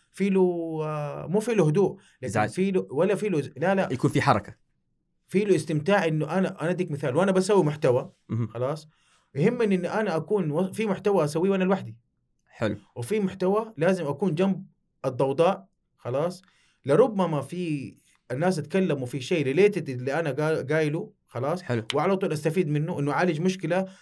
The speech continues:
Speaker 1: حديثة ال-، ال-، الكلام، حديث
Speaker 2: آه، أوكي،
Speaker 1: الكلام
Speaker 2: أوكي.
Speaker 1: فيه.
Speaker 2: يكون الحين ترند.
Speaker 1: إيه.
Speaker 2: أوكي.
Speaker 1: بالذات إنه بتتكلم على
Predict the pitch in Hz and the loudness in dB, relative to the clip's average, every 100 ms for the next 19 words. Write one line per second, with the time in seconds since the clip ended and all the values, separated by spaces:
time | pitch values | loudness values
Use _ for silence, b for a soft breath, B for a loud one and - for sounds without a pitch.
0 | B - 139 156 247 190 165 131 123 120 | B -4 0 0 2 2 2 -2 -2 -2
1 | 117 113 117 135 117 92 120 120 120 139 | -2 -6 -4 -2 -2 -2 0 4 4 2
2 | 135 110 110 107 - 117 127 110 107 104 | 0 0 -2 -4 -10 -6 -2 -2 -2 0
3 | 127 101 - 117 104 92 - B 107 135 | 0 0 2 2 4 0 -4 B -4 -4
4 | 127 214 202 135 120 120 185 175 135 127 | 2 2 2 -6 -8 -4 -2 -2 -4 -4
5 | 127 139 | -4 -6